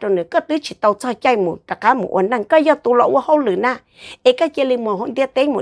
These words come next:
đa năng mà bé chỉ bú có uốn cho hậu lửa nó nó. Chị thông tới chị. Là hại lên tới chỗ cũ nó,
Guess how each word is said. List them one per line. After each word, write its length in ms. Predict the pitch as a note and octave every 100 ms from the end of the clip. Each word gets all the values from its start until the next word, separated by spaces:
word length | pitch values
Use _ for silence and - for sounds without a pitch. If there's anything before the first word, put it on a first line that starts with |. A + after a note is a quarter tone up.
| -
đa 160 | B3
năng 260 | G#3+ A#3+ G#3+
mà 120 | D#3+ -
bé 120 | C#4 -
chỉ 100 | F3 -
bú 120 | B3+
có 140 | -
uốn 180 | - F#3
cho 120 | A3
hậu 140 | G#3+ A3
lửa 140 | D#3
nó 120 | D3+ D#3+
nó. 260 | G#3+ A#3 - _ _ _ _ _ _ _ _ _ _ _ _ _ _ -
Chị 180 | G#3 -
thông 260 | F#3+ D#3
tới 180 | D3+ E3
chị. 520 | - G3+ E3 F#3 - _ _ _ _ _ _ _ _ _ _ _ _ _ _ -
Là 120 | F#3+
hại 280 | - A3 D#3+
lên 180 | E3 E3
tới 100 | F#3
chỗ 120 | G#3+ F3+
cũ 260 | - C#3
nó, 260 | C#3+ G#3+